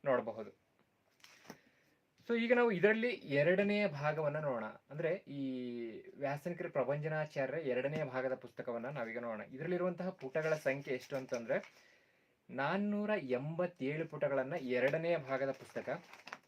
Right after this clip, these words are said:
ಒಳಗೊಂಡಿದೆ. ಹಾಗೇನೆ ಇದರಲ್ಲಿರುವಂತಹ ಒಂದು ಪರಿವಿಡಿಯನ್ನ ನಾವೀಗ ಗಮನಿಸೋಣ. ಇಲ್ಲಿ ನೋಡ್ಬೋದು ಸಂಧಿಗಳು ಒಂಬತ್ತರಿಂದ ಇಪ್ಪತ್ತು ಸಂಧಿಗಳನ್ನ ನಾವಿಲ್ಲಿ ನೋಡ್ತಾ ಹೋಗ್ಬೋದು. ಇದು ಅನುವಾದ ವಿವರಣೆಗಳ ಸಮೇತವಾಗಿರುವಂತಹದ್ದು ಆಗಿದೆ.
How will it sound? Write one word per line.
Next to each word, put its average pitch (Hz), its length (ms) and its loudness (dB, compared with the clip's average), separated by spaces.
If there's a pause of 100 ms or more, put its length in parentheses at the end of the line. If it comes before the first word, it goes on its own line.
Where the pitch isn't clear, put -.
(140)
ಒಳಗೊಂಡಿದೆ. 117 400 2
ಹಾಗೇನೆ 208 400 0
ಇದರಲ್ಲಿರುವಂತಹ 202 840 2
ಒಂದು 196 200 0
ಪರಿವಿಡಿಯನ್ನ 160 560 0
ನಾವೀಗ 135 400 0 (520)
ಗಮನಿಸೋಣ. 120 420 2
ಇಲ್ಲಿ 185 240 -2
ನೋಡ್ಬೋದು 214 300 2
ಸಂಧಿಗಳು 185 560 4
ಒಂಬತ್ತರಿಂದ 170 640 2
ಇಪ್ಪತ್ತು 151 500 -6
ಸಂಧಿಗಳನ್ನ 131 500 -4
ನಾವಿಲ್ಲಿ 120 280 -2
ನೋಡ್ತಾ 117 260 -6
ಹೋಗ್ಬೋದು. 113 520 -6 (420)
ಇದು 175 180 0
ಅನುವಾದ 170 580 4
ವಿವರಣೆಗಳ 147 680 2
ಸಮೇತವಾಗಿರುವಂತಹದ್ದು 127 1300 0 (380)
ಆಗಿದೆ. 113 280 -2